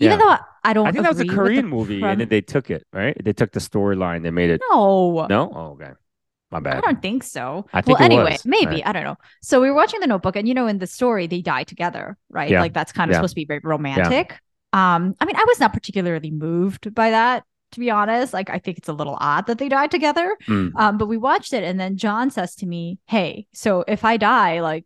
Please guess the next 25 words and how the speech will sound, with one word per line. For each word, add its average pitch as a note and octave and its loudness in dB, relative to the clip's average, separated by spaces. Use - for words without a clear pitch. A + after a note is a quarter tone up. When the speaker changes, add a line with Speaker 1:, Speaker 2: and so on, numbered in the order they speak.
Speaker 1:
you're G3 0
gonna F#3 -2
die E3+ 0
too, G3 -4
right? D3+ -6
Like, F3+ -4
we're D#3 -10
gonna F3 -2
die F3 -2
together." G3+ -4
And A#3 4
I A3 4
said, A3 2
"N-, G#3+ 4
what A3+ 4
do A#3 2
you G#3+ 2
mean?" A3+ 0
And G3+ -2
he A3+ 2
goes, G#3+ -4
"Well, A#3+ 0
I B3 -4
mean, B3 0
like, A3+ -4